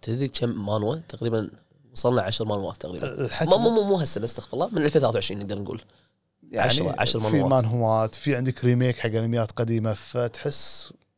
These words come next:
Speaker 2: ما، هل أفكار شحيحة؟ ما أدري، غريبة. أو إنه ما يبي يجازفون. أحس إنه ما يبي يجازفون يعني.
Speaker 1: أو يمكن إنه أرخص من، لأن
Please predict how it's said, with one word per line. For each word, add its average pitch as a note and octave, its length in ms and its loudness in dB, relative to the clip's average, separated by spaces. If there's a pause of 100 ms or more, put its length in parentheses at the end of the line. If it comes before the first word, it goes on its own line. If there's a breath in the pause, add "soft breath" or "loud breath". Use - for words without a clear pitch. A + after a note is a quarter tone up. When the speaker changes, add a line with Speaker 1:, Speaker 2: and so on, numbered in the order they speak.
(120)
Speaker 2:
ما، - 320 -6 (300)
هل D#3 200 -2
أفكار - 280 -2
شحيحة؟ F#3 640 -6
ما D#3+ 260 -4
أدري، G#2 200 -8
غريبة. G#2 340 -4
أو E3 240 4
إنه E3+ 280 2 (300 loud breath)
ما B2+ 120 6
يبي C#3+ 120 2
يجازفون. G#2 520 0 (400 soft breath)
أحس - 280 -4
إنه G#2+ 140 2
ما A2+ 160 4
يبي G#2+ 220 2
يجازفون F#2 360 -6
يعني. G#2+ 120 -4
Speaker 1:
أو C#3 360 4 (140)
يمكن C#3 520 0 (1300)
إنه G#2 500 -2
أرخص - 640 2 (760)
من، G#2 280 -4
لأن G#2+ 420 2